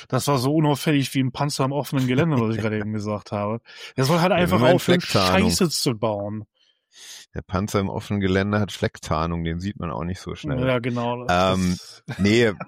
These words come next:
Speaker 2: es sind, sind halt einfach, er ist ein Top-Spieler, gar kein Thema, aber
Speaker 1: Ja.
Speaker 2: diese Strafen,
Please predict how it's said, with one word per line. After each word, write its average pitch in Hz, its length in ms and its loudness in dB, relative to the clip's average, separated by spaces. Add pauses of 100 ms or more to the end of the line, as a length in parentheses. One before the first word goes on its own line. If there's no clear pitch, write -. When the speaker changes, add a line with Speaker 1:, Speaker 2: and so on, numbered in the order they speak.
(140)
Speaker 2:
es 107 200 0
sind, 127 220 2
sind 131 240 0
halt 123 120 4
einfach, 113 400 2
er 101 200 2
ist 117 120 -2
ein 117 200 0
Top-Spieler, 135 640 -2
gar 107 140 2
kein 104 200 0
Thema, 120 360 0
aber 98 360 2
Speaker 1:
Ja. 95 60 2
Speaker 2:
diese 95 320 0
Strafen, 113 640 -2